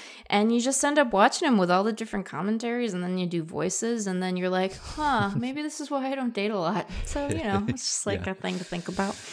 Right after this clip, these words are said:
Speaker 2: And I probably have nothing original to say about playoff start times or playoff end times. I think you covered it, but basically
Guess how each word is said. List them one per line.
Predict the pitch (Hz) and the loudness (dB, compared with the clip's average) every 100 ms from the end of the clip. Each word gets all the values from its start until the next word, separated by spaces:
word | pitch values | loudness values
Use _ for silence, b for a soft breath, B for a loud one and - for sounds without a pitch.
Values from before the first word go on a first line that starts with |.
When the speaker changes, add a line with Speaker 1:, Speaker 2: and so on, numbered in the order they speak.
| B B B B B B | B B B B B B
Speaker 2:
And | 131 139 135 131 | 4 4 2 2
I | 143 131 | 4 4
probably | 135 117 117 | 4 4 4
have | 110 - | 4 2
nothing | 110 - 104 | -4 -2 0
original | 95 92 101 92 | 0 0 -2 -4
to | 98 | -4
say | - 98 95 | 0 2 2
about | 98 92 95 90 - - | 0 -2 -2 -2 -4 -4
playoff | 104 92 - | 0 0 0
start | - 170 - | 4 4 4
times | 135 127 120 - | 4 4 4 0
or | - 107 | -2 -4
playoff | - 104 101 95 - - | -2 2 2 0 -4 -4
end | 92 90 | -4 -2
times. | - 87 90 - - | -4 -4 -6 -8 -4
I | 131 | -2
think | 135 131 - | 0 -2 -4
you | 113 | -6
covered | - - - | -4 -4 -4
it, | 107 - - | -8 -6 -2
but | 98 - _ | -2 -2 _
basically | - 127 123 123 113 113 | 0 0 0 -2 0 0